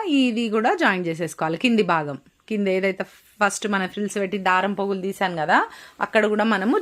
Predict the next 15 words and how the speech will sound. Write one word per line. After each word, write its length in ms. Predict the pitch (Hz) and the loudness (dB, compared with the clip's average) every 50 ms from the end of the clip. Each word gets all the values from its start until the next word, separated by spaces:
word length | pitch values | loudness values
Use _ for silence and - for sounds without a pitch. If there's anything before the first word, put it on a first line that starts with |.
| 233 247 | 4 6
జాయిన్ 260 | 220 196 180 180 165 | 4 4 4 0 -2
చేసేసేయాలి 540 | 160 156 - 160 151 - 165 143 139 147 165 180 | -2 -2 -4 -8 -6 -4 -4 -2 -2 -2 -2 0
రెండింటిని 440 | 175 180 175 170 165 165 - 165 151 139 | 0 0 -2 -4 -6 -6 -6 -6 -6 -4
కూడా. 140 | 139 - - - _ _ _ _ _ _ _ _ _ _ _ _ _ _ _ _ _ _ _ _ _ _ _ _ _ _ _ _ _ _ - - _ _ _ | -4 -6 -8 -10 _ _ _ _ _ _ _ _ _ _ _ _ _ _ _ _ _ _ _ _ _ _ _ _ _ _ _ _ _ _ -20 -20 _ _ _
చాలా 300 | - 202 170 170 180 185 180 185 | 2 4 4 6 4 4 0 0
సింపుల్గా 400 | 220 202 208 - 208 196 190 185 185 190 | -2 -2 0 0 -2 0 2 0 2 2
తయారైపోతుందండి. 840 | 185 180 180 170 175 165 165 160 170 160 - 165 165 165 165 175 196 | 2 2 2 2 0 -2 -2 -2 -6 -4 -2 -2 -2 -2 -4 -4 -4
ఇక్కడ 160 | - - 190 190 208 | -2 -2 -2 0 0
చూడండి, 300 | 220 208 220 214 208 175 170 | -2 0 -2 -2 -2 -4 -4
ఎంత 200 | 185 180 - 196 185 170 | -6 -4 -2 -2 0 0
బాగుందో, 380 | 170 165 165 175 175 165 180 185 - | 0 -2 -2 -4 -4 -6 -6 -6 -6
కుచ్చులు 320 | - 180 180 - 175 175 170 - | -8 -10 -8 -8 -10 -10 -8 -8
కుచ్చులు 300 | 185 - - - 185 175 | -10 -8 -6 -4 -2 -2
వచ్చి 160 | 165 - - - 165 | -4 -4 -6 -12 -8
ఇట్లా. 160 | 160 170 160 | -4 -4 -4